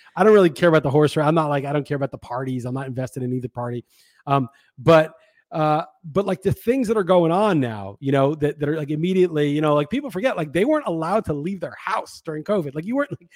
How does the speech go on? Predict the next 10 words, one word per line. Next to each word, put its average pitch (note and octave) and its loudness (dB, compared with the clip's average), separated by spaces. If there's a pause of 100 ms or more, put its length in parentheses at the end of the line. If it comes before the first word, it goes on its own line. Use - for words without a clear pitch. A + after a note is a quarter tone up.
(100)
literally, A#3+ 4
you F#3 0
were F3 0
locked G3 -4
in F#3+ -4
your E3 -4
house. E3 -6 (240)
It's - -18
called C3 -2
lockdown. C#3+ -2